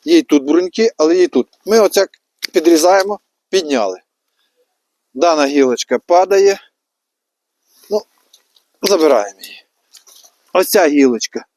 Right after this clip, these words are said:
буде нахилятися, ця буде падати. Переводимо на цю, ось так. Це, зупини, бо щось стукає, побачиш. Дана гілочка у нас пішла сюди.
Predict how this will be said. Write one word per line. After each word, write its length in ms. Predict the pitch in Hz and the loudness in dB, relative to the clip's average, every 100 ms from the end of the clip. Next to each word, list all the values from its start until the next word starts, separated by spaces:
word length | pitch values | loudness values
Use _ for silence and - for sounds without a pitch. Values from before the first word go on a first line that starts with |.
| _ _ _ _ _ _ | _ _ _ _ _ _
буде 260 | - 160 160 | -2 0 2
нахилятися, 560 | 156 147 170 208 - 170 | 0 0 2 2 0 -2
ця 160 | 196 | -2
буде 200 | 180 180 | -2 -2
падати. 600 | 165 170 123 120 - 117 - _ _ _ _ _ _ _ _ _ - - | 0 0 0 -4 -6 -14 -16 _ _ _ _ _ _ _ _ _ -8 0
Переводимо 580 | 170 185 202 190 175 | 2 4 2 0 -4
на 120 | 165 143 | -10 -12
цю, 260 | - 107 - | -12 -14 -12
ось 180 | 127 - | -12 -8
так. 320 | 107 - _ _ _ _ _ _ _ _ - _ _ | -10 -10 _ _ _ _ _ _ _ _ -20 _ _
Це, 240 | - 226 - _ _ _ _ _ _ - - _ _ _ _ _ _ _ _ _ _ _ - | -4 -4 -4 _ _ _ _ _ _ -20 -20 _ _ _ _ _ _ _ _ _ _ _ -2
зупини, 380 | 160 139 143 | 0 0 -2
бо 100 | 117 | -4
щось 240 | 113 - 127 | -8 -8 -8
стукає, 340 | - 123 110 | -4 -4 -4
побачиш. 460 | - 101 - - - _ _ _ _ _ _ _ _ _ _ _ _ 123 | -8 -14 -10 -10 -10 _ _ _ _ _ _ _ _ _ _ _ _ -12
Дана 420 | 131 156 175 139 | -4 -2 0 -2
гілочка 440 | 135 123 110 - | 0 0 -2 -8
у 40 | 123 | -6
нас 160 | 117 | -6
пішла 340 | - 113 127 104 | -8 -6 -2 -2
сюди. 520 | - 107 113 139 | -4 -2 0 0